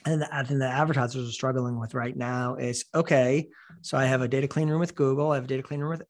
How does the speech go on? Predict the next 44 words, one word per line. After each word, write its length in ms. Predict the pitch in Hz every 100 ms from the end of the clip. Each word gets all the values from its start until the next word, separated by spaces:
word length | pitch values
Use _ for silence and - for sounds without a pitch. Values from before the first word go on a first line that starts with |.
| _ _
with, 240 | - -
with 340 | 214 151 151 135
Amazon, 680 | 135 131 117 120 120 143
I 40 | 131
have 240 | 123 131
one 200 | 139 147
with 120 | 156
Facebook, 800 | - - 120 113 - 120 139 156 -
oh, 180 | 143 143
I 80 | 135
have 240 | 123 131 135
one 180 | 143
with, 320 | 135 131 - - _ - - - -
you 100 | 139
know, 100 | 135
Disney 460 | 127 143 127 131 135
and 100 | 127
N 80 |
B 100 | 131
C 200 | 127 -
U, 460 | 143 135 123 139 131
and 160 | 120 117 - - _
wait 140 | 160 156
a 40 |
minute, 200 | 127 104
now 160 | 127 143
I 60 |
have 160 | 127 -
ten 300 | - 143 143
different 280 | 139 135 127
systems 460 | - - 160 143
to 80 | 143
log 260 | 131 135 139
into, 220 | 151 175
right? 140 | 143
And 80 | 156
over, 240 | 143 151 160
over 180 | 151
time, 400 | 143 - 202 147
and 140 | 139 156 -
there 80 | 196
will 160 | 233
be 120 | 202
some 320 | 170 151 143